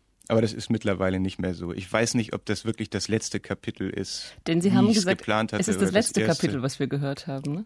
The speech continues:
Speaker 1: Ja, ja, ich hatte das so geplant. Es wäre eine andere Geschichte, wenn er mit der Schuld umgehen müsste. Ähm, im Moment erzähle ich die Vorgeschichte.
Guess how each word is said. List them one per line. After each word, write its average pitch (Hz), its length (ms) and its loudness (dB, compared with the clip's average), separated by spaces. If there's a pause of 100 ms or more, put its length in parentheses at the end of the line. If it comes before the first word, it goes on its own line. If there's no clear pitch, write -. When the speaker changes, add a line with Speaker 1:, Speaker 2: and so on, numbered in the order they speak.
Speaker 1:
Ja, 151 140 4
ja, 156 200 6
ich 123 120 0
hatte 135 160 0
das 117 140 -2
so 123 80 -4
geplant. 117 280 0 (680)
Es 127 220 -6
wäre 151 200 4
eine 147 140 4
andere 139 300 4
Geschichte, 127 500 -2
wenn 120 140 2
er 123 180 0
mit 127 220 0
der 117 80 0
Schuld 170 360 2
umgehen 107 520 2
müsste. 143 480 -2 (260)
Ähm, 120 540 0 (320)
im - 160 -4
Moment 139 500 4 (300)
erzähle 127 340 -2
ich 120 60 -4
die 123 100 -10
Vorgeschichte. 143 640 -2